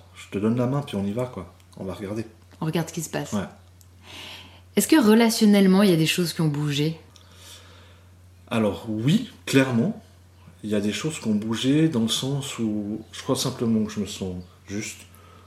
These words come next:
Speaker 1: moi-même plus en confiance. Euh,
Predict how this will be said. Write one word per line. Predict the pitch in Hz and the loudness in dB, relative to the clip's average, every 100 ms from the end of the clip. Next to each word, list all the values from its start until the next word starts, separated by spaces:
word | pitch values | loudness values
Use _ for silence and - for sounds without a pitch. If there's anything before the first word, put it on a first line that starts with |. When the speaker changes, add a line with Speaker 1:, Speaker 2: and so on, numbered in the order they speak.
| - | -6
Speaker 1:
moi-même | 110 113 117 110 | 0 2 2 0
plus | 107 - 104 | -2 -12 -10
en | |
confiance. | 92 98 90 120 151 180 - - - - - - - - - - | -8 -8 -6 -4 -4 -4 -8 -12 -18 -20 -20 -20 -20 -20 -16 -10
Euh, | 98 92 90 87 | -6 -6 -6 -8